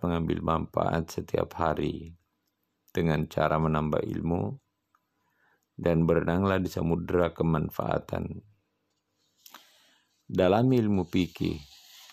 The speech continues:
karena fikih adalah pemimpin terbaik untuk mengantarkan kepada kebaikan dan ketakwaan, sesuatu yang paling adil. Fikih adalah ilmu yang menunjukkan pada jalan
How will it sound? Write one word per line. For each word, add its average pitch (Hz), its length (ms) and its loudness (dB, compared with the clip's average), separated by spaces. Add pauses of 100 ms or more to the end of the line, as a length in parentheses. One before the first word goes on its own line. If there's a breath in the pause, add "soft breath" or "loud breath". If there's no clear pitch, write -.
(120)
karena 78 240 0
fikih 85 480 2
adalah 82 240 2
pemimpin 82 480 0
terbaik 78 560 0 (1040 soft breath)
untuk 85 480 2
mengantarkan 82 720 0
kepada 82 400 -2
kebaikan 80 640 0
dan 78 160 -2
ketakwaan, - 960 -4 (1200)
sesuatu 98 480 0
yang 92 160 6
paling - 320 0
adil. - 400 -4 (1800 soft breath)
Fikih 95 480 6
adalah 85 320 4
ilmu 92 400 2
yang 82 160 4
menunjukkan 80 800 0
pada 78 160 0
jalan 76 320 2